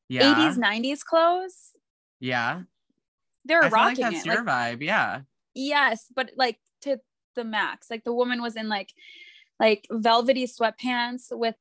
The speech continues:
Speaker 2: like, fur at the bottom.
Speaker 1: Uh-huh.
Speaker 2: And there was a person, a guy next to her who was wearing,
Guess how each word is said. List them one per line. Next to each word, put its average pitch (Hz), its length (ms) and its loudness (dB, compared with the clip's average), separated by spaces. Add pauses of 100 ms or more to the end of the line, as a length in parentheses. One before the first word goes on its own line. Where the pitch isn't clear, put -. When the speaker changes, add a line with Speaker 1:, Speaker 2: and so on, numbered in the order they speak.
Speaker 2:
like, 214 260 0 (240)
fur 254 500 0
at 294 120 -8
the 294 80 -6
bottom. 302 600 -4 (680)
Speaker 1:
Uh-huh. 247 240 -6
Speaker 2:
And 233 480 -4
there 240 120 -2
was 233 120 -4
a 233 160 0 (100)
person, 240 580 -4 (200)
a 240 60 0
guy 233 240 4
next 226 260 -4
to 254 120 -2
her 220 580 0
who 240 140 -2
was 220 180 -6
wearing, 208 600 -4